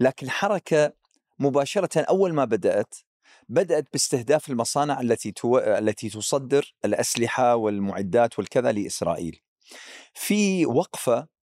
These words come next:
الآن صار لها الآن حوالي أكثر من شهرين ونص، واقفين أربعة وعشرين ساعة،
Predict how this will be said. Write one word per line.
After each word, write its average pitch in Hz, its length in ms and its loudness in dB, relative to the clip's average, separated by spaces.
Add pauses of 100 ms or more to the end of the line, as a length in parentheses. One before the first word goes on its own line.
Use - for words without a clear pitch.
(120)
الآن 156 280 2
صار 160 260 0
لها 151 180 0
الآن 151 220 2
حوالي 151 380 0
أكثر 156 300 0
من 135 100 0
شهرين 131 380 0
ونص، 120 460 -2 (920)
واقفين 165 920 0 (120)
أربعة 143 220 0
وعشرين 135 320 -2
ساعة، 123 460 -2